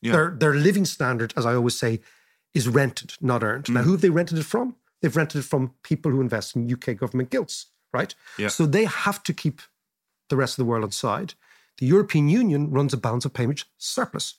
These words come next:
Speaker 2: We internally finance our own deficits.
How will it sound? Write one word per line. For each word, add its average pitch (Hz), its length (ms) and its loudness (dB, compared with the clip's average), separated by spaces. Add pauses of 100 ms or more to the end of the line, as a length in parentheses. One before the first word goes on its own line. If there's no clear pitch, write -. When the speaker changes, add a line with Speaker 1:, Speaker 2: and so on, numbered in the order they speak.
(160)
Speaker 2:
We 208 260 4
internally 175 560 0
finance 139 500 -4 (180)
our 151 140 0
own 143 160 4
deficits. - 600 -6